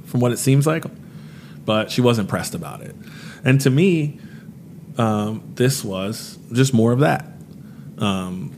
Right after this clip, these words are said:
but, you know, there were some other dynamics that people on the internet brought up that I couldn't completely dismiss. But it was, again,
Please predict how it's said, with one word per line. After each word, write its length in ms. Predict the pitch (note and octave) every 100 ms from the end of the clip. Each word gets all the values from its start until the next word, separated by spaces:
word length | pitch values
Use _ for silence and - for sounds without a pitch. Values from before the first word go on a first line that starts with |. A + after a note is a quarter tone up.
| -
but, 160 | C#3+
you 60 | G3
know, 100 | G#3
there 100 | G3
were 60 | G3
some 160 | G3
other 160 | G3 F#3+
dynamics 480 | C#3+ C#3 D3 C#3 -
that 100 | -
people 220 | A#2 A2
on 80 | A2
the 60 |
internet 300 | G2+ G#2 G2+
brought 200 | G2+ F#2+
up 160 | G2 F#2+
that 120 | G2+
I 80 | G2
couldn't 260 | - A#2 G#2+
completely 460 | G#2+ - A#2 A#2+
dismiss. 680 | G2+ G2 - A2+ G2+ - -
But 480 | A#2+ - G#2 F#2 - - - -
it 180 | - -
was, 360 | C#3+ A#2 - - - -
again, 760 | A2+ G#2+ A#2 A2+ G2+ G2 -